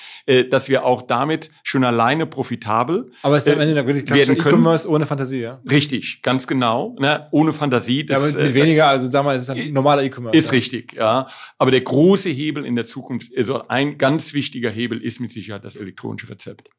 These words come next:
Speaker 2: Ja. Und, äh, habt ihr viele Lobbyisten in Berlin?
Speaker 1: Nee, wir sind da ganz, ganz, ganz, ganz schmal aufgestellt. Also, äh, ich hab in der Vergangenheit oder so spaßhaft immer gesagt, die, äh,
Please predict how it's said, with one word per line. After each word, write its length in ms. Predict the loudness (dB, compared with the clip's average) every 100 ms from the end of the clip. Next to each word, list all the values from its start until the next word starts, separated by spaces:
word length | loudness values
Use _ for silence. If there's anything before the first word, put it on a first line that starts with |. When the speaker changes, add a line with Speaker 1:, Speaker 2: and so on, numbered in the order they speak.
| -8
Speaker 2:
Ja. 280 | -8 -8 -10
Und, 140 | -8
äh, 140 | -8 -14 -14
habt 300 | -12 -6 -4
ihr 80 |
viele 160 | -2 0
Lobbyisten 420 | 0 0 -4 -8
in 60 | -8
Berlin? 320 | -6 -8 -10 _ _ _ _ _ _ -20 -2
Speaker 1:
Nee, 180 | 0 2
wir 80 | 0
sind 120 | 0
da 100 | 0
ganz, 280 | 0 -4 -4
ganz, 300 | -6 -6 -2
ganz, 240 | 0 0
ganz 180 | -2 -2
schmal 280 | -2 -4 -4
aufgestellt. 720 | -6 -10 -12 -10 -8 -8 -2
Also, 240 | 0 0 -2 -16 -4
äh, 240 | 4 4 2 -8 -18
ich 280 | -6 -2 0
hab 180 | -2
in 120 | 0 0
der 100 | 2
Vergangenheit 640 | 0 0 0 2 -2 0
oder 320 | 2 2 0 -8 -6
so 200 | -6 -6
spaßhaft 720 | -2 0 2 0 -2 -4 -2
immer 220 | -2 0
gesagt, 500 | -2 0 -2 -2 -4
die, 260 | -4 -4 -8 -20 -10
äh, 80 | -2